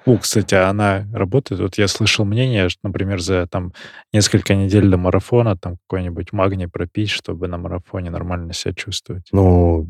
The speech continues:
Speaker 2: смотри, есть, э, по возу ежесуточная потребность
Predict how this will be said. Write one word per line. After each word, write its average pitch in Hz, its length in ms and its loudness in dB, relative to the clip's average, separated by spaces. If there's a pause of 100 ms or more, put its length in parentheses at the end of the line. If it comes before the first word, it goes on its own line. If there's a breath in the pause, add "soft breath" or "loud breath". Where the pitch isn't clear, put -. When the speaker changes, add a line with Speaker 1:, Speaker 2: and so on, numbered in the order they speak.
Speaker 2:
смотри, 92 380 2
есть, 85 420 2
э, 80 480 4
по 92 120 4
возу 87 520 4 (220)
ежесуточная 85 1500 2
потребность 80 720 0